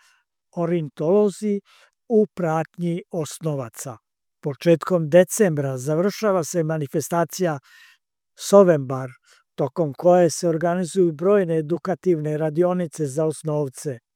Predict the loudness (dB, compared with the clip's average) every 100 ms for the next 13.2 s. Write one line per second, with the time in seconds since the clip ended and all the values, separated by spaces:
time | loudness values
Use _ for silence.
0 | _ _ _ -12 -6 -2 0 0 0 -2
1 | -8 _ _ _ _ 0 0 2 -2 -2
2 | -2 -4 _ _ 2 2 2 -2 2 2
3 | 2 -2 -2 -2 -2 2 2 4 2 0
4 | -2 2 2 2 -2 -2 0 -2 -4 -4
5 | -2 -2 -2 -4 _ _ -10 -6 -2 -2
6 | 0 2 2 -2 -4 -2 -2 -2 -4 -2
7 | -2 0 0 -2 -4 -6 _ _ _ _
8 | _ -12 -6 0 2 4 4 2 0 0
9 | 0 -2 -2 0 0 0 0 0 -4 -2
10 | 0 -2 -2 0 2 0 2 2 4 0
11 | 0 -8 -10 _ _ _ _ -8 -6 -6
12 | -8 -6 -2 0 2 2 0 -6 -4 -2
13 | -2 -4